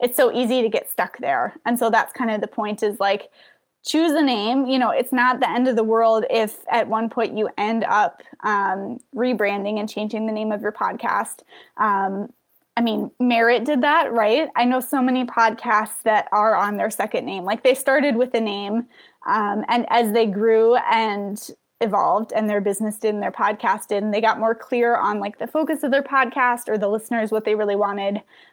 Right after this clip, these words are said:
um, then they were able to change that. And yeah, I think Esther's Christian Women Leadership Podcast is sheer brilliance because <laughs> no one wonders what it's about.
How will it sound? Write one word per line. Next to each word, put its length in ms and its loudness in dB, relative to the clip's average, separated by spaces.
um, 320 0
then 160 2
they 80 -2
were 160 0
able 280 -2
to 80 -6
change 420 -10
that. 380 -8
And 420 -2
yeah, 160 2
I 120 -2
think 260 -6
Esther's 400 0
Christian 400 -2
Women 240 0
Leadership 380 -4
Podcast 440 -2
is 140 -4
sheer 300 0
brilliance 460 0
because 320 0
<laughs> 60 0
no 100 4
one 200 2
wonders 340 2
what 120 0
it's 160 -2
about. 320 -2